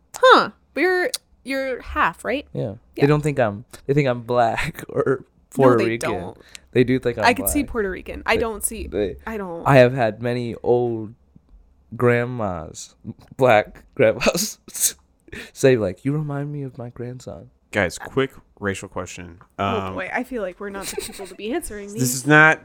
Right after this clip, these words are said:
Speaker 3: a bad thing. So it's like, whenever I see someone who is of, like, eh, this is, like, uh, no, this is anybody. It's like,
Speaker 1: Yeah.
Speaker 3: whether they're, uh, black, Asian, Hispanic, whatever.
Speaker 2: Yeah, the three races.
Speaker 3: And <laughs> th-, those are only three races that
Speaker 1: <laughs>
Speaker 3: exist. Um, I describe everybody, like, by what they're wearing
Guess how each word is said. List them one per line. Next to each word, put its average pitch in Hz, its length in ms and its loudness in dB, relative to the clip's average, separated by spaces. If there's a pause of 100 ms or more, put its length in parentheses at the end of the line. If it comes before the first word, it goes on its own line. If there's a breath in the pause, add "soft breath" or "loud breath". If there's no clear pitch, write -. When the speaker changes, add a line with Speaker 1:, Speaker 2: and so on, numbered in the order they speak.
(120)
Speaker 3:
a 127 80 -10
bad 127 280 6
thing. 117 140 -4
So 131 140 -2
it's 127 120 0
like, 123 220 2
whenever 143 360 2
I 180 60 8
see - 140 -4
someone 139 460 0
who 123 360 0
is 104 220 -4
of, 110 260 4
like, 101 340 -4
eh, 175 140 8
this 220 180 10
is, 208 100 0
like, 170 260 8
uh, 147 240 4
no, 139 160 0
this 143 120 4
is 123 80 -4
anybody. 104 520 -4
It's 117 240 -2
like, 110 240 2
Speaker 1:
Yeah. - 220 -8
Speaker 3:
whether 127 320 2
they're, 117 420 2
uh, 104 160 0
black, 110 340 -2
Asian, 101 580 -6 (220)
Hispanic, 101 460 -6
whatever. 92 340 -2 (120)
Speaker 2:
Yeah, 139 180 10
the 120 140 2
three 139 240 -4
races. 131 520 -8
Speaker 3:
And 135 160 2
<laughs> - 20 0
th-, 135 200 4
those 143 240 8
are 139 80 8
only 151 180 8
three 156 200 2
races 123 420 2
that 123 60 6
Speaker 1:
<laughs> 120 60 6
Speaker 3:
exist. 104 520 -4
Um, 110 440 4 (440 soft breath)
I 127 80 8
describe 196 320 4
everybody, 190 240 4
like, 156 200 4
by 147 120 6
what 143 180 0
they're 143 80 -2
wearing 110 640 -6